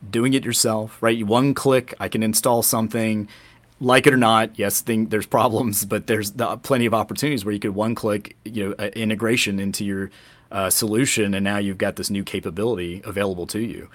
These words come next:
Uh, versus you need to go call a salesperson and then, you know, either buy a new module or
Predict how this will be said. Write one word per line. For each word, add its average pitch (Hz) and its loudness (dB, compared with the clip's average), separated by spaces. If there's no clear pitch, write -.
Uh, 90 -2
versus 104 0
you 104 -6
need 107 0
to 104 -4
go 101 -4
call 104 -2
a 90 -4
salesperson 101 -2
and 87 -8
then, 90 -8
you 104 -4
know, 98 -4
either 110 -2
buy 101 0
a 98 -2
new 101 -2
module 95 -4
or 92 -4